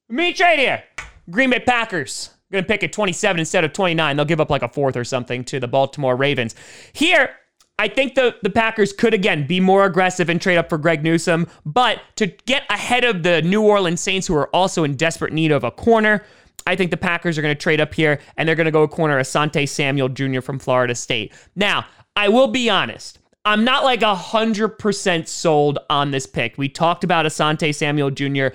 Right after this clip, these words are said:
I'd feel more comfortable with him going in the second round. And I can see a guy like Javon Holland actually going here instead. But Asante Samuel Junior,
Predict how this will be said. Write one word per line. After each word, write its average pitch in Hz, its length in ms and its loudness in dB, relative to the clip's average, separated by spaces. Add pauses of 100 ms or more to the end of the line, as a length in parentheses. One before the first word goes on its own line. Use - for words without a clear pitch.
(160)
I'd 139 180 -6
feel 180 160 0
more 170 180 0
comfortable 151 480 -2
with 139 140 -2
him 135 180 -4
going 151 300 4
in 147 80 2
the 143 80 0
second - 360 -4
round. 139 360 -2 (200)
And 202 80 0
I 214 100 0
can 202 100 -2
see 208 140 -2
a 185 40 0
guy 170 220 2
like 156 160 0
Javon 147 300 0
Holland 151 360 2
actually 151 240 -2
going 139 280 0
here 139 200 -2
instead. 165 760 -2
But 185 360 0 (200)
Asante 233 360 -2
Samuel 202 320 0
Junior, 185 460 2